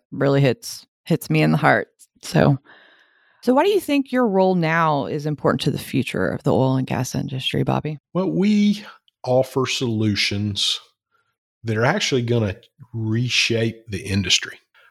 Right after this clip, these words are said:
Speaker 2: One of the things I'm just super s-, excited about is this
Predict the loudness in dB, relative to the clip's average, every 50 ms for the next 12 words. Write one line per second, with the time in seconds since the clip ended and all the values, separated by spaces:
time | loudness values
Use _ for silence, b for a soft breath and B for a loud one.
0 | b b _ -8 -2 0 2 2 2 0 0 0 0 0 0 -2 -4 -4 -4 -4
1 | -2 -2 -2 -2 -2 -2 -2 -2 -2 -2 -2 -2 -2 -2 -4 -4 -8 -10 -6 -6
2 | -6 -6 -6 -6 -4 -4 -2 0 0 0 0 0 -2 -4 -6 -8 -8 -8 -8 -8
3 | -10 -8 -4 0 0 2 2 2 0 0 -2 B B B B B B B B B
4 | B B _ _ _ -12 -2 2 2 2 2 0 -2 -4